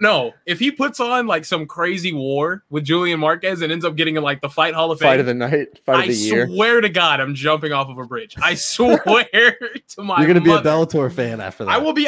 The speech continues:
Speaker 1: I will be a Bellator fan. Shit, I will watch Combate America <laughs> for, like,
Speaker 2: <laughs>
Speaker 1: only.
Speaker 3: Is that like the Luchador M M A?
Speaker 1: No, no, no. That's like, it's
Speaker 3: Okay.
Speaker 1: like the, it's like, it's like the,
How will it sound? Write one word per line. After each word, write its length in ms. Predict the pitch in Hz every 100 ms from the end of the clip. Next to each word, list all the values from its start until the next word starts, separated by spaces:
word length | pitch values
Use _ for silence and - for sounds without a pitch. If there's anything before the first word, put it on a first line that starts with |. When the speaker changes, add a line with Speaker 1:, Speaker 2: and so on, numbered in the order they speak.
| 196
Speaker 1:
I 120 | 330
will 160 | 339 226
be 160 | 247
a 120 | 208
Bellator 480 | 160 208 233 226 170
fan. 240 | 147 127 104 _ _ _ _
Shit, 240 | - 240 -
I 80 | 240
will 140 | 294
watch 260 | 262 233 -
Combate 580 | 220 185 202 233 240 233
America 560 | 196 202 165 143 113 - _ _ _
<laughs> 440 | _ _ - 190
for, 200 | - 262 -
like, 400 | 247 - 254 240 262 269 185 147 - -
Speaker 2:
<laughs> 80 | 190
Speaker 1:
only. 540 | 226 254 196 131 107 _ _ _ -
Speaker 3:
Is 60 |
that 80 | 131
like 140 | 165 160
the 100 | 123
Luchador 540 | 120 135 131 127 131
M 120 | 123
M 120 | 123 101
A? 240 | 127 - _ _ _ _
Speaker 1:
No, 280 | 208 214 160
no, 180 | 175
no. 60 | 156
That's 200 | 160 165
like, 200 | 196 160
it's 60 | 110
Speaker 3:
Okay. 100 | 104
Speaker 1:
like 200 | 180 -
the, 280 | 151 135 131
it's 100 | -
like, 120 | 196
it's 160 | 143 151
like 140 | 151
the, 260 | 131 117